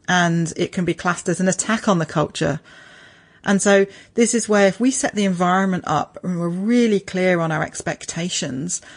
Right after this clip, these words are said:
then it becomes one of those risk mitigation actions around how we make sure that we've got a great culture.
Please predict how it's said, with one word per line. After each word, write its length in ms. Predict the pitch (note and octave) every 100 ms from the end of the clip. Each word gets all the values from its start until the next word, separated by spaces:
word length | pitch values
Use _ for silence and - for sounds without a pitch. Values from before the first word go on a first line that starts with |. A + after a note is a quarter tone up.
| - _ -
then 160 | G#3
it 100 | G3+
becomes 800 | - G3 G#3+ A3 G#3+ F#3 F3+ - - - -
one 180 | - G3+
of 100 | G3
those 240 | F3+ F3 E3
risk 320 | F#3 G#3+ -
mitigation 800 | F3+ F3+ E3+ E3+ F3 - E3 -
actions 600 | F#3 - G3 C#3+ E3 F3+ -
around 680 | E3 F3 F#3+ D#3+ C#3+ F#3
how 240 | - F#3+ F3+
we 140 | F3
make 220 | F3 E3+
sure 260 | - D#3+ C#3
that 100 | D#3+
we've 200 | D#3+ -
got 260 | C#3+ C3 - -
a 80 | D#3+
great 320 | - C#3+ C3+
culture. 500 | A3 A#3 - - D#3+